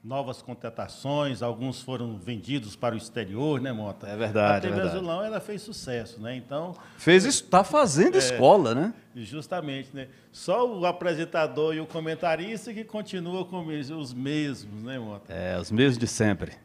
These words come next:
Speaker 1: E, mas com muita
Speaker 2: Mais
Speaker 1: alegria,
Speaker 2: experientes.
Speaker 1: com muita alegria, com muita satisfação. Começamos mais uma jornada,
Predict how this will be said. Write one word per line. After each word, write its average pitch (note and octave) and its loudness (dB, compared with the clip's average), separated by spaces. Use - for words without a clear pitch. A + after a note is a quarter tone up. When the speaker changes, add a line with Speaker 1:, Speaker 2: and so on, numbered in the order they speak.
Speaker 1:
E, A#2+ -10
mas B2+ -6
com D3 -12
muita D#3 -4
Speaker 2:
Mais D3+ 8
Speaker 1:
alegria, B2+ 6
Speaker 2:
experientes. C#3+ 4
Speaker 1:
com A2+ -16
muita C3+ -8
alegria, A#2+ -6
com A2+ -16
muita A#2+ -8
satisfação. A#2+ -10
Começamos B2 -8
mais C#3+ -2
uma C#3+ -4
jornada, A#2+ -4